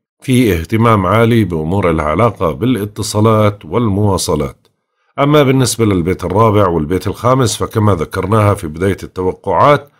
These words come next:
أما بالنسبة للبيت السادس فهو جيد جدا على مستوى العمل، فالأشخاص اللي على رأس عملهم اليوم بينجزوا أعمالهم بشكل واضح وبشكل جيد جدا. حاولوا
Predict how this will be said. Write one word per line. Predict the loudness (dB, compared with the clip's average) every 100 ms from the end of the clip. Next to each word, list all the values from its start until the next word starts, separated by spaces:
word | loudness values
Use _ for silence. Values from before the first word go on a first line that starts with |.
| _ _ _ -2
أما | 2 2
بالنسبة | 0 -4 -4 -4 -4
للبيت | -2 -2 -4
السادس | -8 2 2 2 0
فهو | -4 -2 -2
جيد | 0 0 0 -2
جدا | -4 -4 -2 0
على | 0 -4
مستوى | -6 -8 -6 -8
العمل، | -4 -2 2 2 0 _ _ _ -2
فالأشخاص | 0 0 0 0 0
اللي | 0 -2
على | -2 0
رأس | 0 -2 -4
عملهم | -4 0 2 2
اليوم | 2 0 -2
بينجزوا | -2 0 0 -2 -4 -8
أعمالهم | -8 -2 0 2 0 -4
بشكل | -6 -8 -6 -4 -4 -6 -10
واضح | -10 -2 0 0 -2 -10
وبشكل | -20 -16 -12 -8 -4 -4
جيد | 0 2 2 0 -2
جدا. | -8 0 0 0 -4 _ _ _ _
حاولوا | 0 2 4 0